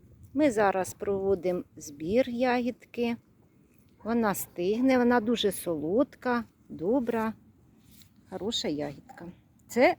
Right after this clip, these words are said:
сорт Альбіон. Рядышком ось у мене сорт Марігет. Я пішла, на-, зрізала стаканчики і була дуже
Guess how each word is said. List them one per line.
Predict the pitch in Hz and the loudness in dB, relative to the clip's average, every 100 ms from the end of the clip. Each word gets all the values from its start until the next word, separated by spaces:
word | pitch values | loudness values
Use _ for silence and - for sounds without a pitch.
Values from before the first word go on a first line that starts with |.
| - | -4
сорт | - 214 254 - - _ | -6 2 2 0 -16 _
Альбіон. | 202 277 233 196 160 165 180 180 - _ _ _ _ _ _ _ _ - - - _ - - - - | -4 -2 0 0 0 -6 -10 -12 -20 _ _ _ _ _ _ _ _ -20 -20 -20 _ -20 -20 -20 -6
Рядышком | 208 320 311 - - 233 - _ - - _ - | 2 4 4 0 -2 -4 -4 _ -20 -20 _ -12
ось | 190 - | -10 -6
у | |
мене | 185 190 185 | -4 -2 -2
сорт | 175 - 254 311 - - _ _ _ _ - | -4 -2 -2 -2 -8 -20 _ _ _ _ -8
Марігет. | 190 240 233 160 165 - - - - - _ _ _ _ _ _ - - - - - - - _ - - - - - - | -4 -2 -2 -4 -10 -14 -20 -20 -20 -20 _ _ _ _ _ _ -20 -20 -20 -20 -20 -20 -20 _ -20 -20 -20 -20 -20 -6
Я | 208 240 | -2 0
пішла, | - 220 - 226 220 202 - - - | 0 -2 2 6 6 4 -4 -14 -10
на-, | 214 214 | -2 -2
зрізала | 214 190 190 220 190 202 190 190 | -2 -2 -2 0 2 4 4 4
стаканчики | - - 214 - 202 196 208 - 269 - 294 311 320 - - - - | 2 -2 -4 0 0 2 0 0 -4 -2 2 2 2 -8 -20 -14 -2
і | 226 | -2
була | 190 220 220 254 302 | 2 4 6 6 6
дуже | 214 185 214 247 226 285 285 | 2 -2 -2 0 2 4 4